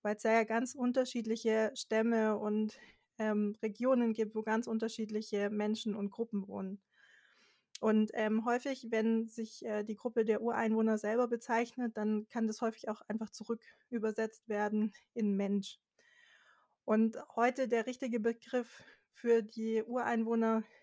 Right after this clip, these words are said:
ähm, des, ja, Amerikas ist eigentlich Native Americans.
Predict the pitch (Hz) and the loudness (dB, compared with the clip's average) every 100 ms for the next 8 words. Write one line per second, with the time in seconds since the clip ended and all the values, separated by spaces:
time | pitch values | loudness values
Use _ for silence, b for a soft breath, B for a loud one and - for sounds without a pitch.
0 | b b - 226 220 214 214 208 - _ | b b -12 -2 0 0 -2 -6 -12 _
1 | _ - 220 220 220 226 233 226 214 214 | _ -2 0 4 4 2 0 -2 -4 -4
2 | 214 214 220 220 220 220 214 220 277 269 | -2 -2 -2 -2 -2 -2 -2 0 0 -2
3 | 262 254 | -4 -4